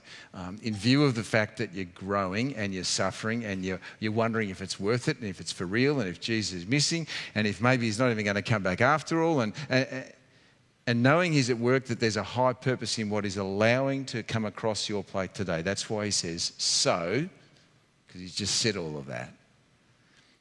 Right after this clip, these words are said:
We keep on praying for you, asking our God to enable you to live a life worthy of his call.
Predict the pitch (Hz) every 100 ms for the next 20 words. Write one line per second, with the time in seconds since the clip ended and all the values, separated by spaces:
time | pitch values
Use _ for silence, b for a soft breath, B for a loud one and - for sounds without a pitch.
0 | _ 98 92 120 113 104 98 101 98 95
1 | 92 95 92 95 110 135 - 165 143 107
2 | 101 98 101 98 98 98 98 98 92 98
3 | 90 92 92 90 - 92 87 87 82 85
4 | - - 78 76